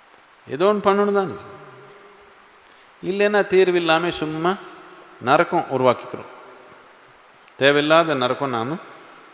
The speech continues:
உருவாக்கிக்கிறோம். இது,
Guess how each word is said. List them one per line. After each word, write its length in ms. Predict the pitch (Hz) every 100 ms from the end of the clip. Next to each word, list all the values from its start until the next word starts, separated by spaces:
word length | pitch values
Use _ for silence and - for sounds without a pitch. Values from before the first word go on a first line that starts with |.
| -
உருவாக்கிக்கிறோம். 600 | 117 120 113 113 - - - - - - - _ _ - _ - _ _ - _ _ _ _ _ _ _ _ _ _ _ _
இது, 240 | 165 160